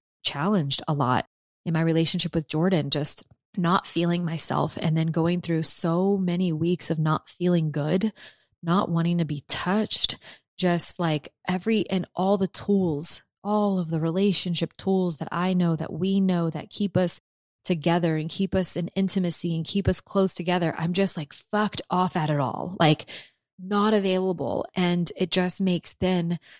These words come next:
I've got my connection with myself that's very weird and, like, uncomfortable. And then there's my relationship with Jordan that's feeling weird and uncomfortable and like it's not being tended to. And, and I just feel all this pressure, you know, make the baby, build it,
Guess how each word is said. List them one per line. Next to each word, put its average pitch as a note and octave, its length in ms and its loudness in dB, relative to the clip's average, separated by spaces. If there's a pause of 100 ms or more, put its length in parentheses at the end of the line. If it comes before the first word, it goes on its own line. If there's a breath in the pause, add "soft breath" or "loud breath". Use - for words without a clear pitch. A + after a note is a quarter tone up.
(220 loud breath)
I've D#3+ 120 -2
got D#3+ 220 2
my E3 140 0
connection F3 440 0
with E3 140 -2
myself G#3 460 -2
that's F#3+ 200 -2
very G3 240 2
weird F#3+ 680 0
and, D#3 140 0
like, D#3 200 -2
uncomfortable. F3+ 760 0
And E3 140 0
then E3+ 180 2
there's D#3+ 440 0 (420)
my E3 80 -2
relationship E3 500 0
with F#3 140 -4
Jordan A3 320 0
that's F3+ 220 -4
feeling D#3+ 320 2
weird D3+ 200 2
and D3+ 100 2
uncomfortable D3+ 520 0
and D3+ 80 2
like D3+ 160 0
it's - 160 -6
not D#3 220 0
being D3+ 280 2
tended D3 420 0
to. D3+ 300 2
And, F3 320 0
and E3+ 220 0
I F3 100 2
just E3+ 460 -2
feel F#3+ 160 2
all F3+ 160 -4
this F3 160 0
pressure, - 720 -2 (500)
you F3 140 2
know, F3+ 360 2 (220)
make G#3 320 0
the F3+ 100 0
baby, C#3 600 0
build G3 240 2
it, - 320 -4